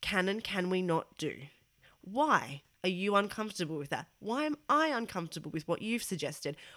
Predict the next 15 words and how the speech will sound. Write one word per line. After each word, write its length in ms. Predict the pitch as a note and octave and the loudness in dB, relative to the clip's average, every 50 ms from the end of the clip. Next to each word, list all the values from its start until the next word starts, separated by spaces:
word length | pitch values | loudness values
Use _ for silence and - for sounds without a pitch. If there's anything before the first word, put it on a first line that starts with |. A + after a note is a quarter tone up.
| - _ _ _ | -20 _ _ _
What, 460 | - F3 F3 G3+ - - G#3 G#3 - F#3+ | -6 0 2 2 2 2 -2 -4 0 4
what 200 | G#3 B3 - - | 4 4 4 4
is 120 | C4 - | 0 2
gonna 180 | A#3+ A3+ G#3+ G#3 | 2 2 2 4
make 300 | G3+ F#3+ F#3 - - F3+ | 4 2 2 0 0 -2
this 200 | G3 F3+ - F3+ | 0 0 0 0
work 260 | E3+ F3+ E3 - - | 2 2 2 2 0
for 140 | - - - | -4 0 2
us 280 | E3+ D#3 G2+ F3+ - - - - - - - | 4 4 4 2 0 -4 -6 -12 -14 -2 -2
if 140 | G#3 F3+ F#3+ | -2 -2 0
we 300 | F#3+ G#3 B3 B3+ C4+ - - - _ - F3+ | 2 2 4 4 2 -2 -6 -14 _ -8 -2
designed 580 | D#3+ G3+ F#3 E3+ D#3 F3+ D#3+ F#3+ B3 C4+ B3+ - | 0 2 2 4 4 4 4 6 4 4 4 4
our 160 | - A#3 A3+ - G#3 | 4 4 4 4 4
own 240 | A3 A3+ A3+ A3 | 4 4 2 2
relationship?" 880 | G3+ F#3+ F#3+ G3+ A3+ A#3+ - - A#3 A3 F#3+ - - - - - - | 0 2 2 2 2 2 0 -2 -2 -2 -2 -2 0 0 -2 -2 -4